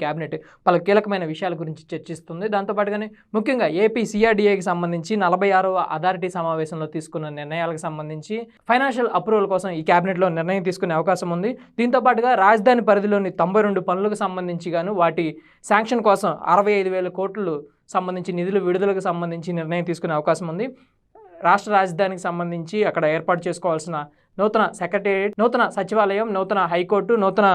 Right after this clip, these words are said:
భవనాలకు సంబంధించి విడుదల చేసుకోవాల్సిన అమౌంట్‌కి, దానికి సంబంధించి టెండర్లు దక్కించుకున్న వారికి చేయాల్సిన సూచనల గురించి కూడా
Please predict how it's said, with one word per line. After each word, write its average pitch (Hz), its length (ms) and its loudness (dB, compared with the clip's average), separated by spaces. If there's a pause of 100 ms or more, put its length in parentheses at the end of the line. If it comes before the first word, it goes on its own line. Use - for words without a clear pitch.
(120)
భవనాలకు 214 420 4
సంబంధించి 185 560 -2 (380)
విడుదల 202 320 6
చేసుకోవాల్సిన 185 580 2 (560)
అమౌంట్‌కి, 202 480 2
దానికి 175 280 0
సంబంధించి 185 400 -4 (160)
టెండర్లు 196 340 0
దక్కించుకున్న 190 560 -4
వారికి 175 280 0 (400)
చేయాల్సిన 196 320 0 (140)
సూచనల 202 400 0
గురించి 185 260 -4
కూడా 180 140 4